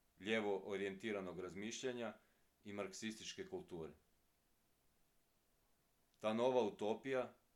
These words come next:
nošena idejama ljevice, financirana visokim porezima i nastanjena poslušnim radnicima i robovima, imat će za svoj cilj, navodno, boljitak čovječanstva.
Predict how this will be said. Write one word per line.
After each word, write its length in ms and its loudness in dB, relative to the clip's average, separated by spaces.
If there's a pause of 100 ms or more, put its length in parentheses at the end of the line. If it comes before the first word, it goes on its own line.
(180)
nošena 520 0
idejama 460 0
ljevice, 640 -2 (760)
financirana 880 2
visokim 600 -4
porezima 680 0 (680)
i 80 -8
nastanjena 600 2
poslušnim 640 0
radnicima 640 2
i 60 -4
robovima, 680 0 (1000)
imat 260 -2
će 120 -8
za 120 -4
svoj 380 2
cilj, 400 -4 (140)
navodno, 640 -2 (680)
boljitak 520 0 (380)
čovječanstva. 720 -4